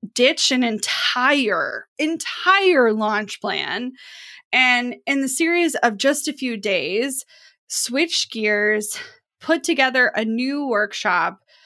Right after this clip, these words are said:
and announced my Untitled workshop. And I did it live, and y'all were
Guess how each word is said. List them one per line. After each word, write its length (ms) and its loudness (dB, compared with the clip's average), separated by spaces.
and 480 -2
announced 800 -2
my 560 0
Untitled 540 -2
workshop. 420 -8
And 120 -2
I 120 -4
did 240 0
it 120 2
live, 540 2
and 260 0
y'all 1000 0
were 500 0